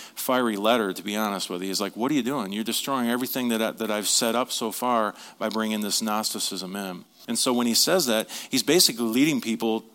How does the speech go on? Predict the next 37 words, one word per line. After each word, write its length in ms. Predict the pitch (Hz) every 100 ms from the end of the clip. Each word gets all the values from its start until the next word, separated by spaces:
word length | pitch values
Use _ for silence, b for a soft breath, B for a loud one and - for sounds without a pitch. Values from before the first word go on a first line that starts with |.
| -
to 100 | -
the 100 | 113
gospel, 480 | 117 131 139 - 101
saying, 300 | - 107 110
"Listen, 380 | 131 - 92 - B B B
admit 500 | - 113 120 185 -
that 100 | 135
you 120 | 117 120
have 180 | 120
sin 240 | 110 - 110
in 80 | 104
your 100 | 104
life, 260 | 107 135
admit 320 | 123 117 180 -
that 120 | 123
there's 180 | 117 104
an 80 | 104
issue, 260 | 107 127
admit 280 | 120 123 170
that 100 | -
you're 160 | 107 107
broken, 500 | 135 196 135 117 117 B B
but 120 | 151
when 200 | 123 151 147
you 100 | 135
do, 400 | 143 202 147 139 B
you 120 | 139
confess 460 | 151 143 123 151 151
that 140 | 147
that's 200 | 135 135
forgiven, 520 | - 123 117 175 175 135
and 100 | 127
now 80 |
you 160 | 147 151
can 100 | 139
have 160 | 131 120
relationship." 760 | 127 147 - 143 117 104 90